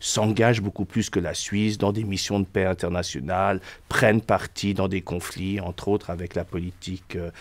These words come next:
commune de l'Union européenne. Donc en comparaison, la Suisse, euh,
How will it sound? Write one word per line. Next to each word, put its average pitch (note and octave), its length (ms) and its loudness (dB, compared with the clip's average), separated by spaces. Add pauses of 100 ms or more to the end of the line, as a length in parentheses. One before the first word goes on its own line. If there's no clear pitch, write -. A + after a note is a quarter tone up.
(180)
commune G2 340 2
de F#2+ 80 -2
l'Union F#2 320 -4
européenne. F#2 420 0
Donc F2+ 220 -4
en B2 140 2
comparaison, C3 840 6 (260)
la A2+ 120 6
Suisse, - 600 0
euh, A2 160 4